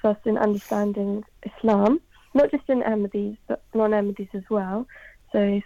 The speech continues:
extensive writings, speeches, and commentaries. He didn't just love the Quran, he practically devoted his life to understanding it better. And I think his most monumental work is,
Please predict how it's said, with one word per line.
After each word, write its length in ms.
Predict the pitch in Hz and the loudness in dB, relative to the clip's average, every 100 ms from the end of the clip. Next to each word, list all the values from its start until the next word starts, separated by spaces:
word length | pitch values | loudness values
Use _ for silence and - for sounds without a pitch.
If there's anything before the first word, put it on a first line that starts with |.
| _ | _
extensive 640 | - - - 220 - 202 208 | -14 -6 -2 -2 -2 -4 0
writings, 720 | 233 240 - 240 233 233 233 - | 2 2 0 0 2 2 0 -4
speeches, 720 | - 240 - - 233 220 220 220 | -2 -2 -2 -4 0 2 0 -2
and 160 | - 220 | -2 -2
commentaries. 800 | - 226 208 214 - 220 220 262 _ - - - - | 0 2 2 0 -6 -6 -4 -6 _ -20 -20 -16 0
He 80 | 240 | 4
didn't 240 | 285 302 | 4 2
just 220 | 262 247 | -2 -4
love 280 | 220 214 214 - | -2 0 0 -2
the 80 | |
Quran, 600 | 214 - 208 202 190 226 254 - - - _ _ | -6 -2 -2 0 0 -2 -4 -14 -20 -20 _ _
he 460 | - 226 214 208 - - | -8 -4 -2 -2 -6 -8
practically 460 | - 233 240 240 214 | -4 -2 -2 -2 -2
devoted 640 | 202 185 214 208 208 196 | -2 0 4 4 2 -4
his 160 | 196 190 | -4 -4
life 260 | 202 202 196 - - | -2 -2 -4 -10 -8
to 200 | - 202 - | -2 -2 0
understanding 680 | 214 196 - 208 214 208 190 | -2 -2 -4 0 0 0 -2
it 140 | 269 | -2
better. 480 | 220 - - 220 226 - - - - - | -4 -6 -6 -4 -4 -8 -20 -20 -12 0
And 100 | 220 | 4
I 60 | 214 | 6
think 220 | 226 214 | 4 2
his 200 | 214 208 | -2 2
most 280 | 220 240 - | 0 0 0
monumental 680 | 214 214 214 208 214 214 190 | 2 4 4 2 0 -4 -4
work 340 | 196 196 - | -4 -6 -6
is, 120 | 196 | -8